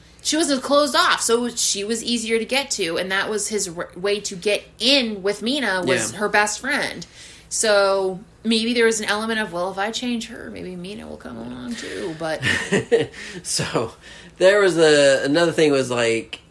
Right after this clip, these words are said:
Speaker 2: okay, so we had Dracula and his brides.
Speaker 1: Yeah.
Speaker 2: Well, it's like, we, they, we call 'em the brides, right? But they were just kind of just there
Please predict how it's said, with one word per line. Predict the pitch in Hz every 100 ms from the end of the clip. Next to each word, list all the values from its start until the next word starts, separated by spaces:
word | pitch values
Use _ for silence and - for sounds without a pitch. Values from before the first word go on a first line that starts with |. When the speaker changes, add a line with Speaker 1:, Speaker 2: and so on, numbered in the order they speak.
| _
Speaker 2:
okay, | 139 131 123
so | 117 139 127 127
we | 131 143
had | 170 156 147 120
Dracula | - 147 151 160 175 165
and | 135
his | 117
brides. | - 117 113 120 160 180 - - - _ -
Speaker 1:
Yeah. | 156 - - -
Speaker 2:
Well, | 139 131 117 - - _ _ _ _ - - - - -
it's | - 139 -
like, | 139 131 123 - - - - - - - - - - - 139
we, | 156 175
they, | 151 151 123 151 - - _ - -
we | 151
call | 147 - 208 226
'em | 165 143 127
the |
brides, | 113 123 110 107 104 104 98 127
right? | 123 113 120 - - -
But | 123 120 117
they | 127
were | 131
just | 123 120
kind | 135 123
of | 117
just | 113 110 - 104
there | 107 113 117 123 139